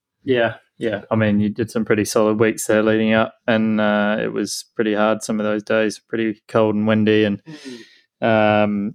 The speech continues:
Speaker 1: yeah, trying to, trying to hang on to your, your wheel, almost run, running around the Banks Peninsula was, uh, pretty tough, but, um, <laughs> obviously, uh, got you into some good neck, and your preparation looked pretty different to most,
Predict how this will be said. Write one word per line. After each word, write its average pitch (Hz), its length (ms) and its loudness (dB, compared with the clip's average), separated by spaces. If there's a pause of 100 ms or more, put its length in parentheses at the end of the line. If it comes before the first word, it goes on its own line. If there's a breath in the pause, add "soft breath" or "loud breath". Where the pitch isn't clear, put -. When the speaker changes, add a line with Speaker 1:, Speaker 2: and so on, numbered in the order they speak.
Speaker 1:
yeah, 110 200 -2
trying 110 240 -2
to, 107 160 -4 (120)
trying 113 180 -6
to 104 80 -4
hang 107 180 -2
on 107 180 -2
to 113 140 -4
your, 107 300 0
your 107 160 0
wheel, 107 260 2
almost 107 460 -4
run, 120 280 -2 (100)
running 107 220 -2
around 107 200 0
the 104 220 0
Banks 110 200 -2
Peninsula 110 440 -4
was, 110 200 -4
uh, 107 120 0
pretty 113 220 -6
tough, - 340 -2
but, 110 160 -2
um, 107 360 0
<laughs> 156 300 0
obviously, 113 520 -2
uh, 104 120 -2 (460 loud breath)
got 127 120 2
you 117 120 4
into 110 160 0
some 113 220 -4
good 110 180 -2
neck, 117 320 0
and 113 320 -2
your 120 120 -2
preparation 113 680 0 (160)
looked - 280 -4
pretty 117 180 0
different 113 420 -4
to 123 100 -2
most, 113 360 0